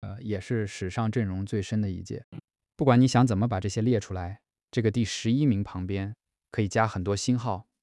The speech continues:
你知道，比如伤病，呃，新的，新的，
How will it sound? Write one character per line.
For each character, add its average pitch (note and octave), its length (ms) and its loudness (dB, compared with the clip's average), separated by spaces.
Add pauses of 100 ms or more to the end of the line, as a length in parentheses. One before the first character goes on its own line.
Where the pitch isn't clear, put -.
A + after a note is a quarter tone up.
(140)
你 A2 100 -2
知 B2+ 100 0
道， A2 460 2 (260)
比 G#2 100 -2
如 G#2 160 2
伤 D3 280 2
病， C3 260 2 (140)
呃， A#2+ 260 -10
新 F#3+ 400 4
的， - 220 2 (240)
新 C3 260 0
的， B2 160 2